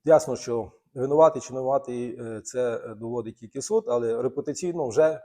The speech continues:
він не може бути на чолі нашої делегації. Це знов не посилює наші позиції. До речі, Ме-, Умеров там дуже так, е, радісно, можна так сказати, в лапках оцінив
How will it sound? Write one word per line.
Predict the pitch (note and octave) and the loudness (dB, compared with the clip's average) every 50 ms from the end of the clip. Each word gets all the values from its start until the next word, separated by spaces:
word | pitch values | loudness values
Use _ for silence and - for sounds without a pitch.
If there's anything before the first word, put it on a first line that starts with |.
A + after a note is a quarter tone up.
| - - | -14 -6
він | C3+ D#3 D3+ | -6 -6 -4
не | D3 D3 | -2 -2
може | C#3+ D3 C#3 B2 C3+ | 0 -2 -2 -2 -6
бути | B2+ C3+ C#3 - C3+ | -8 -8 -10 -8 -8
на | A#2+ C3 C3 | -8 -8 -10
чолі | - - C3+ C3 | -10 -10 -14 -10
нашої | B2 C3+ B2+ - - B2 | -8 -8 -8 -8 -10 -8
делегації. | B2 B2+ A#2+ C3+ C3 - - A#2 - | -4 -2 0 0 -2 -2 -6 -16 -16
Це | - B2 | -16 -14
знов | G#2+ A#2+ D#3 D#3 D#3 - _ _ _ _ _ _ - | -6 -4 -4 -4 -4 -6 _ _ _ _ _ _ -2
не | D3 D#3+ D#3 | 2 2 2
посилює | D#3 D3+ C3+ - D#3+ D3+ C#3+ C3+ C3+ | 2 0 -4 -2 -2 -2 -2 -2 -4
наші | C3+ C3+ C3+ - - B2 | -2 -4 -4 -4 -8 -8
позиції. | - C3+ B2 D#3+ D3+ D3 C#3+ | -6 0 0 0 0 0 2
До | B2+ C#3+ | 4 6
речі, | D3 C3+ C3 - C3+ | 6 6 4 2 -2
Ме-, | C3+ C#3+ C#3+ C#3 C#3 | 0 0 0 0 0
Умеров | - C#3 C3+ D3 D3 C#3+ C3+ B2+ | 0 -2 2 2 4 4 2 0
там | C3 B2+ B2+ | -4 -8 -8
дуже | C3 C3+ C3 C3 | -6 -4 -4 -2
так, | - B2+ B2 _ _ _ _ _ _ _ _ _ _ _ _ _ - - | -2 -4 -4 _ _ _ _ _ _ _ _ _ _ _ _ _ -10 -6
е, | A#2 A#2 A#2 A2+ A2+ A2+ A2 G#2+ G2 E2+ - - _ - _ | -4 -2 0 0 0 0 0 0 -2 -4 -12 -18 _ -12 _
радісно, | - C3+ E3 E3+ D#3 C3+ C#3 - - C3+ | 8 10 12 12 12 10 2 -4 -4 -6
можна | C3 C3 B2+ A2 A#2+ A#2+ | -2 -2 -2 -2 -2 0
так | - B2+ A#2+ - | 2 0 0 0
сказати, | - - B2 A2+ B2 A#2+ - B2 | -2 -8 -4 -2 -2 -4 -2 -4
в | |
лапках | A#2+ A#2 A#2+ - C3 B2+ A#2 - B2 | -6 -6 -6 -4 -4 -4 -4 -4 -8
оцінив | A2+ - - B2+ C3 B2+ B2 A#2+ A2 | -12 -12 -10 -10 -8 -6 -6 -6 -8